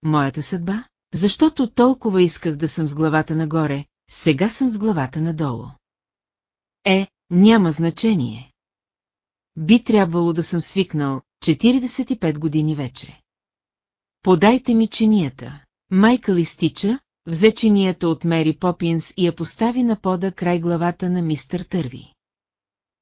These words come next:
И щом го направи, Майкъл почувства, че нещо странно става с него. Сякаш подът оттласна краката му и ги вирна нагоре във въздуха. „О!“ извика той.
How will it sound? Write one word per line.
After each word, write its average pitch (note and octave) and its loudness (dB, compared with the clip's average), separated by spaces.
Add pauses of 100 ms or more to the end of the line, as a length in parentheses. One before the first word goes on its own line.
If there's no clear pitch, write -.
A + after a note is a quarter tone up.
(140)
И G3+ 2
щом F#3+ 4
го E3 0
направи, F3 0 (240)
Майкъл E3+ 2
почувства, E3 -4 (340)
че F3 2
нещо G#3+ 2
странно F3+ -2
става C#3+ -6
с - -12
него. C3+ -8 (320)
Сякаш - -2
подът F3+ 0
оттласна E3+ -2
краката G3 -4
му E3+ 0
и E3 0
ги D#3 2
вирна A#3+ 2
нагоре D3 -2
във D#3+ -4
въздуха. B2+ -10 (320)
„О!“ E3 0 (1120)
извика F3 0
той. A#2+ -8